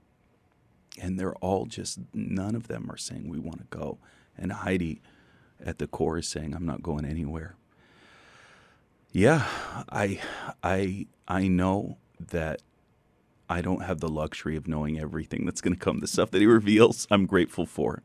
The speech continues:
and he does. But at, at the same time, we know that he's gonna use this, uh, for his glory. And it's, it's amazing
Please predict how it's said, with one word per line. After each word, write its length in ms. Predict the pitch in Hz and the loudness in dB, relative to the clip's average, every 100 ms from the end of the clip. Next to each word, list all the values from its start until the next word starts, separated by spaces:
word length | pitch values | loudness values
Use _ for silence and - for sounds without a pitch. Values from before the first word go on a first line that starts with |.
| - | 0
and 100 | 87 | 2
he 80 | 90 | 4
does. 480 | 92 92 64 - - _ - - - - - - _ _ | 4 4 2 -6 -16 _ -20 -20 -20 -20 -20 -20 _ _
But 280 | - 90 - - - | 4 4 4 -2 -2
at, 140 | 76 - | -2 0
at 140 | 87 - | -4 -2
the 80 | |
same 260 | - 82 85 | -2 0 0
time, 400 | 78 78 73 69 - - - - | 0 -2 -2 -4 -8 -16 -14 0
we 180 | 90 85 | 4 4
know 240 | 82 76 | 4 2
that 220 | 73 69 | 0 -2
he's 300 | - 98 82 | -4 -6 -4
gonna 160 | - 76 | -2 -2
use 240 | 71 73 | -2 -4
this, 400 | - - - - - _ _ - | -6 -6 -8 -12 -18 _ _ -10
uh, 160 | 67 - | -8 -10
for 300 | - 67 82 | -6 -4 -4
his 160 | - | -6
glory. 500 | - 73 73 60 - _ _ _ _ _ _ _ - | -6 -4 -4 -6 -10 _ _ _ _ _ _ _ -4
And 360 | 85 82 76 - | 0 0 -2 -2
it's, 280 | 92 - - | -4 -4 -6
it's 160 | - - | -8 -2
amazing 680 | 85 90 101 98 95 82 - | 2 4 4 2 2 2 -2